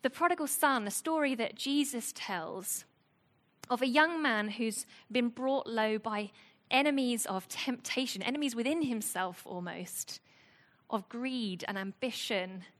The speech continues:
And then when he's coming back, of shame and fear that his father won't accept him.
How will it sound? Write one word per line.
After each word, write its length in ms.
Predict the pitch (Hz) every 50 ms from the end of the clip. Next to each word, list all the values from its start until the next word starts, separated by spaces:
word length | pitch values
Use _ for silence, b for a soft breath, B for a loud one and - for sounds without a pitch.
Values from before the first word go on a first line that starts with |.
| _ _ _ _ b b b b b b b b b b b b _ _ _ -
And 180 | - 233 233 240
then 140 | 240 247 240
when 160 | 240 233 233
he's 260 | 233 233 233 220 214
coming 380 | - - - 240 226 220 208 208
back, 380 | 220 233 220 175 - - - - -
of 80 | 180
shame 720 | - - - - - 226 226 208 185 175 170 170 180 180 - _ _ -
and 160 | - 202 196
fear 640 | - - - - - - 247 240 208 175 - 95 190 - _ b b b b b b b b _ _
that 160 | - 208 -
his 200 | 214 202 202 -
father 320 | - - 220 214 220 208 202
won't 240 | 202 196 190 - -
accept 520 | - - - - 254 - - - - -
him. 300 | - 185 175 185 190 185